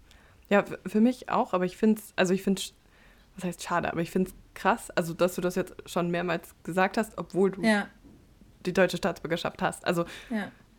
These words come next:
Speaker 1: abgesehen von kulturellem Hintergrund auf jeden Fall, weil da gibt's immer viele Nuancen und so weiter, aber das fand
Speaker 2: Mhm.
Speaker 1: ich dann interessant. Aber da,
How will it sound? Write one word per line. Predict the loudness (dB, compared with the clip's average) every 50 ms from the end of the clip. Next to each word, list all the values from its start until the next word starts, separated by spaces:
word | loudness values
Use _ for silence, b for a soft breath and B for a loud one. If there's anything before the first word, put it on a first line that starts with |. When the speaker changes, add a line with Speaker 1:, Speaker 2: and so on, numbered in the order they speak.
| _ _
Speaker 1:
abgesehen | 0 0 4 4 4 6 8 6 6 6 4
von | 2 0 2
kulturellem | 2 2 2 2 2 2 2 2
Hintergrund | 2 2 2 0 0 0 -2 -2 -2
auf | -4 -4 -2
jeden | -2 -2 -2 -2
Fall, | -2 -2 -2 -2 -2 -4 -4
weil | -4 -2
da | -2 -2 0 0 0 -2
gibt's | -4 -6 -8 -8 -4 2
immer | 4 6 6 6 4 2
viele | -2 -4 -2 0 0 0 0
Nuancen | -2 -2 -4 -4 -4 -4 -4 -6 -6 -6 -6
und | -6 -6 -8
so | -6 -6
weiter, | -6 -6 -4 -6 -6 -6 -6
aber | -6 -6
das | -2 2 2 4
fand | 4 4
Speaker 2:
Mhm. | 2 2
Speaker 1:
ich | -2
dann | -6 -8 -8 -8
interessant. | -8 -10 -10 -12 -8 -6 -4 -4 -4 -6 -6
Aber | -4 -4 0 0
da, | 0 0 0 -2 -6